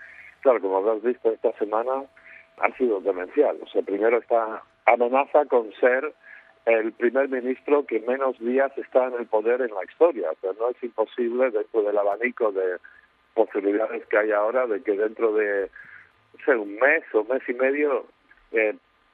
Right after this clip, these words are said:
haya elecciones, las pierda y, y fuera. Y encima, esta semana expulsa del partido a veintiún diputados que se enfrentaron a él. Y no estamos hablando de cualquiera, estamos hablando de, entre otros,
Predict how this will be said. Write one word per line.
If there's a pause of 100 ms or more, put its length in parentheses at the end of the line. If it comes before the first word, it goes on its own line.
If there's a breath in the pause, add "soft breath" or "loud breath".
haya
elecciones,
las
pierda (400 soft breath)
y,
y (120)
fuera.
Y
encima, (500 loud breath)
esta
semana (180)
expulsa
del
partido
a
veintiún (180)
diputados (160)
que
se
enfrentaron
a
él. (500 loud breath)
Y
no
estamos
hablando
de
cualquiera,
estamos (100)
hablando
de,
entre
otros,